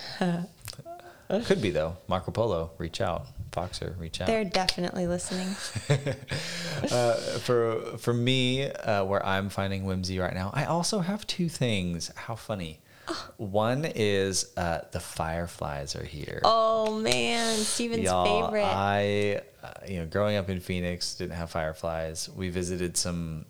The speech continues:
Speaker 2: some friends of our family when I was, like, a kid in Mississippi, and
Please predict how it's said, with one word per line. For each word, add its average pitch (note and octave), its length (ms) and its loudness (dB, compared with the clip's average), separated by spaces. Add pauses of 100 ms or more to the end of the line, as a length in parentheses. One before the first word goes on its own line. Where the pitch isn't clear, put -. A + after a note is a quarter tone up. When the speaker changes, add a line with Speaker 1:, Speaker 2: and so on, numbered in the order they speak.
(120)
Speaker 2:
some E2+ 200 -2
friends E2 280 -2
of E2 40 -6
our D#2+ 140 0
family D#2+ 640 -6 (260)
when F2 140 -6
I F2 40 2
was, E2+ 120 -2
like, - 200 -10
a F2 60 -8
kid D#2+ 460 -4 (240)
in D#2 480 -4
Mississippi, G2+ 800 0
and D2+ 300 -6